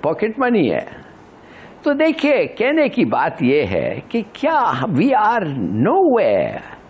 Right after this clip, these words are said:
And why? इसलिए कि हमारी leadership substandard है, हमारा governance substandard है,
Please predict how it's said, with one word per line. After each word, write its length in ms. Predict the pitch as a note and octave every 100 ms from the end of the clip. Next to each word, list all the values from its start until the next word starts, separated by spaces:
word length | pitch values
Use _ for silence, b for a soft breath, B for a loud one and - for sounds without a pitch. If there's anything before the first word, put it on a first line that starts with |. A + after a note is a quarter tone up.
| - - - - - - - - - - -
And 120 | G#3 A3 A#3
why? 160 | C4+ C4+
इसलिए 680 | A3+ E3 G#3 G3+ G3 G#3+ A#3+
कि 120 | A3
हमारी 520 | F3 E3 F#3 A3+ C4+
leadership 600 | C#4 D#4+ D#4 C#4 F#3 A3+
substandard 1120 | - - A3 C4+ - - C4+ E4 E4 D4 A3
है, 440 | C#3 D3+ A#2+ - -
हमारा 380 | F#3+ B3+ C4 C4
governance 840 | F#3 - C#4+ F4 D#4+ A#3+ C3+ - B3
substandard 920 | D#4+ D4 - - D#4 D#4+ D#4 C4 G3
है, 500 | C#3 D#3 A#2+ E2 -